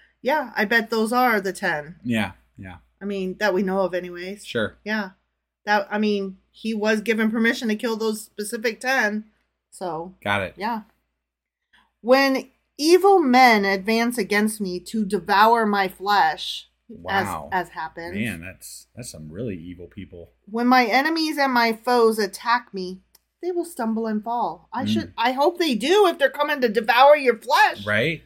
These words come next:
Speaker 2: Yeah.
Speaker 1: Jesus Christ, who is coming to devour your flesh?
Speaker 2: I mean, there was that one guy from a long time ago. What was his name?
Speaker 1: Zombie?
Speaker 2: Uh, no, no, no, no.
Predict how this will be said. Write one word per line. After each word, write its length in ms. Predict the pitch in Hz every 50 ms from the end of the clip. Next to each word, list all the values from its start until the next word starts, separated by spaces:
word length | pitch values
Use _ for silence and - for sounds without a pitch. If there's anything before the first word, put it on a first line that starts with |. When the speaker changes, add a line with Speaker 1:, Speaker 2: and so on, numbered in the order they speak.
| _ _ _
Speaker 2:
Yeah. 200 | - 123 127 120
Speaker 1:
Jesus 340 | - 330 403 381 415 381 -
Christ, 320 | - 370 415 415 359 - -
who 200 | 370 381 403 440
is 140 | 427 349 -
coming 400 | - - 359 370 392 392 370 330
to 140 | 359 359
devour 440 | 339 349 - - 302 294 311 339 359 359
your 200 | 330 339 302 -
flesh? 640 | - 277 320 349 381 359 320 240 - - - _ _ _ _ 120
Speaker 2:
I 40 |
mean, 140 | 131 143 143
there 120 | 143 143 139
was 180 | 139 139 135
that 180 | 139 127 117 101
one 220 | 104 117 120 117
guy 180 | 110 107 104 101
from 300 | 98 - 104 101 98 98
a 40 | 95
long 160 | 95 95 92
time 200 | - 104 95 92
ago. 340 | 87 87 90 90 90 95 90 87 -
What 100 | 104 110
was 120 | 113 113 113
his 80 | 123 120
name? 260 | 120 120 120 123 123 - _ _ _ _ _ - 202
Speaker 1:
Zombie? 560 | - 254 240 254 254 277 320 339 349 381 392 403
Speaker 2:
Uh, 20 |
no, 360 | - 165 185 214 214 196 170 160
no, 160 | 160 165 160
no, 40 | 156
no. 420 | 151 147 147 131 113 101 92 90